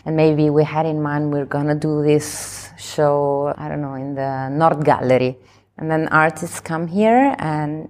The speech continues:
in a totally unexpected way, they fall in love with the Cisterna.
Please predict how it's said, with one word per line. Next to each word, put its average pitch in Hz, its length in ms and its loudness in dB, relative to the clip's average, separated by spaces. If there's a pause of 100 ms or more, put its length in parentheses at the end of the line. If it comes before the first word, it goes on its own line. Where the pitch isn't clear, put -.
in 151 160 -8
a 151 80 -6
totally 156 400 -4
unexpected 160 640 0
way, 151 240 4
they 156 120 6
fall 156 300 0
in 147 140 -2
love 139 200 2
with 139 160 -2
the 135 120 4
Cisterna. - 680 -6